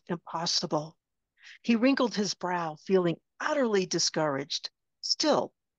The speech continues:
an assignment was an assignment, so he bit his lip and lit a candle. Sitting in silence, he softened his gaze and watched as the colors in the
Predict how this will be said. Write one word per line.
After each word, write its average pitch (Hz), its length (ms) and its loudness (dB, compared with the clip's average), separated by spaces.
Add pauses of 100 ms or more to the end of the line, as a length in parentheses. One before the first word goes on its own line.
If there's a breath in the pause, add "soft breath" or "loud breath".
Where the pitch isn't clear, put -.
(300 loud breath)
an 233 120 6
assignment 254 560 2
was 190 240 0
an 175 80 0
assignment, 170 640 -2
so 170 220 0
he 160 180 -4 (100)
bit 254 140 -2
his 254 220 2
lip 233 220 4
and 147 200 -2
lit 196 140 2
a 214 60 2
candle. 160 640 0 (1080 loud breath)
Sitting 294 380 2
in 277 120 2
silence, 185 640 0
he 190 120 -4
softened 202 560 0
his 180 240 -2
gaze 156 760 -2
and 180 160 0
watched 180 500 0
as 170 140 -2
the 180 100 -4
colors 220 640 0
in 185 100 0
the 185 120 2